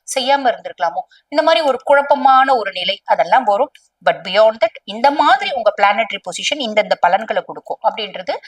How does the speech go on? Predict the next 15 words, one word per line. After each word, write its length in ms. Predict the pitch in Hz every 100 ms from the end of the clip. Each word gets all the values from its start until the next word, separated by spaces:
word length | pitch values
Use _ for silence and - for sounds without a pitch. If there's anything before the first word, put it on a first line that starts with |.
| - -
நாங்க 300 | - 330 - 311
வந்து 200 | 226 285
பாத்தீங்கன்னா 360 | 196 190 262
அஸ்ட்ராலஜிக்கல் 600 | 220 - 262 233 208 190
வைஸ் 220 | 175 185 -
சொல்றோம். 300 | 165 208 262
எந்த 200 | 196 185
விதத்துலயும் 380 | 180 185 240 196
அட்வைஸ் 300 | 170 190 -
பண்ண 200 | 170 165
விருப்பம் 320 | 160 - 170
இல்ல. 160 | 160 294 - - _ -
அவங்கவங்க 520 | 180 233 240 214 190
வாழ்க்கை, 400 | 180 185 208 277
அவங்கவங்களுக்கு 760 | 247 185 214 233 220 202 -